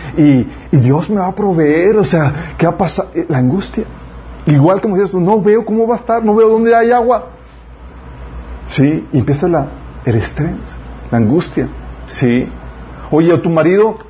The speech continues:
¿te acuerdas cuando vimos el, el, el tema de matrimonio y, y que la mujer tiene que tener la confianza de que Dios lo va a proteger de las malas decisiones del marido? <laughs>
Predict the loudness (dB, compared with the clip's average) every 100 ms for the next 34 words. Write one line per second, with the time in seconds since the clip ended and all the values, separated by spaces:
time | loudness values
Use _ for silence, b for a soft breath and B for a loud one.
0 | -20 -12 -4 -2 -2 -2 -2 0 0 0
1 | 0 0 0 -2 -2 0 0 -4 -12 -20
2 | -20 -20 -14 -4 0 2 2 2 2 0
3 | -2 0 0 2 2 0 -2 B B B
4 | -2 2 2 0 0 0 -2 -2 -2 0
5 | 0 -2 -8 -8 -4 -2 -2 -2 0 0
6 | 0 -2 0 0 0 -2 2 0 2 0
7 | 0 -2 -6 -4 -2 0 2 2 2 2
8 | 0 0 0 2 2 2 0 -2